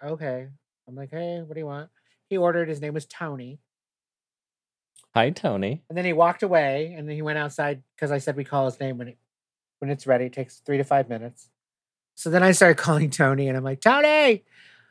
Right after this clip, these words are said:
Speaker 1: Tony!" And I was like, "Well, maybe he just doesn't hear gay. Maybe that's his, <laughs> maybe that's his
Speaker 2: <laughs>
Speaker 1: thing." And then he came back in. He didn't have his mask on this time.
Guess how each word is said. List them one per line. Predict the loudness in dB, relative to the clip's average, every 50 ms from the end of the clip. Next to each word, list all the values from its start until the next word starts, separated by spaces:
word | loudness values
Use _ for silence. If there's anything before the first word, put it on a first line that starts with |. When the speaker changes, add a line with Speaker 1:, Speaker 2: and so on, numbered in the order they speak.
| _ _
Speaker 1:
Tony!" | 2 4 6 8 10 10 12 12 12 12 12 12 12 10 8 6 _ _ _ _ _ _ 2
And | 2 4
I | 6 6 4
was | 4 4 4
like, | 2 2 4 2
"Well, | 2 4
maybe | 4 4 4 4
he | 4 2
just | 2 2 2
doesn't | 4 4 4 2 0
hear | 0 0 0
gay. | 0 2 2 2 2 0 -4 -8 -14 -14 -12
Maybe | -12 -10 -8 -8
that's | -10 -10 -12 -14
his, | -16 -16 -16 -16 -16 -16 -16 -16 -18 _ -20 -20 -20 _ _ _ _
<laughs> | _ -10 -8 -6 -6 -8 -10 -12 _ 0
maybe | 2 4 6
that's | 8 8 8 8 6
his | 4 2 2
Speaker 2:
<laughs> |
Speaker 1:
thing." | 2 0 0 0
And | 0 0
then | 0 0
he | 0 0
came | 0 0 2 4
back | 4 2 2 0
in. | -2 -4
He | -2 -2
didn't | -4 -4 -2 -2
have | -2 -2
his | -2 -4 -6
mask | -8 -8 -8 -10 -14 -16 _ -10
on | -6 -4 -4 -4 -4
this | -4 -8 -8
time. | -12 -16 -16 -16 -16 -18 -20 -20 -20